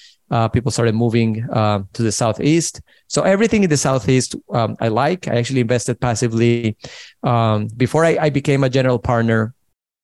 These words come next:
for multifamily syndications. I invested passively, uh, on a deal with, with Jay Scott, um, in, in Houston, Texas,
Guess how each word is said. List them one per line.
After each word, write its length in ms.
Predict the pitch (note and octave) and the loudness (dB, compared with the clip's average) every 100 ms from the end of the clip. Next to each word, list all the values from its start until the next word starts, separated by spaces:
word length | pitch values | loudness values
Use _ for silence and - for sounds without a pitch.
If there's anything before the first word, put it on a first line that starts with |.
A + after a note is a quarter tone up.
| _ _ - | _ _ -2
for 120 | A#2 | 0
multifamily 540 | A2+ G#2+ A#2 A#2+ A#2+ | 0 0 -2 0 0
syndications. 840 | A#2 A#2 A2 B2 B2+ - D3 - - _ - _ _ - | -2 -2 0 0 0 0 -4 -6 -12 _ -20 _ _ -2
I 100 | B2 | 0
invested 460 | A#2+ A#2 A2 B2+ | 2 0 -2 -2
passively, 580 | B2 A#2 A#2 A2+ A2+ - - | -2 -2 -2 0 0 -2 -2
uh, 340 | A2+ G#2+ G#2+ | 0 2 0
on 140 | - A2+ | 0 -2
a 60 | |
deal 240 | G#2 B2 A#2+ | 2 0 2
with, 260 | A#2+ A2+ | -2 -2
with 240 | - D3+ C3 | 0 0 2
Jay 140 | C3+ | 0
Scott, 480 | B2+ - A#2 A#2+ - _ _ _ _ | 0 0 -2 -2 -8 _ _ _ _
um, 580 | B2 A#2 A2+ A2 G#2 G#2 - _ | 0 2 2 2 0 -4 -12 _
in, 380 | B2+ A#2+ A#2+ A#2+ | 0 2 0 0
in 220 | B2 A#2 G#2 | 0 -2 -4
Houston, 360 | - D3 C#3+ | -2 0 0
Texas, 640 | A#2 D3 C#3+ E3 D#3 - | 0 -2 0 0 -2 -6